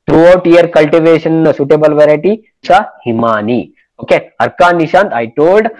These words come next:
a multi-disease resistant variety, resistant to pithiness, bolting, branching, and the forking. Different physiological disorders are there. The variety suitable for, uh,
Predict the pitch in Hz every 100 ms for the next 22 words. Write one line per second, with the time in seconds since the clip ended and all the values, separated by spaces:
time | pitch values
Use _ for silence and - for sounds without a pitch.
0 | _ - 120 127 135 151 143 135 143 120
1 | 120 127 - 123 120 123 127 185 123 110
2 | 113 - 107 95 107 - 135 135 147 139
3 | 104 110 117 113 135 143 143 139 110 107
4 | 117 - 147 151 151 147 - _ - 123
5 | 139 - 104 - 101 101 147 143 - 113
6 | 156 165 147 139 139 127 123 127 123 117
7 | 120 110 131 175 - - _ 117 101 113
8 | 143 156 139 135 131 127 117 123 120 110
9 | 85 - 110 107 104 101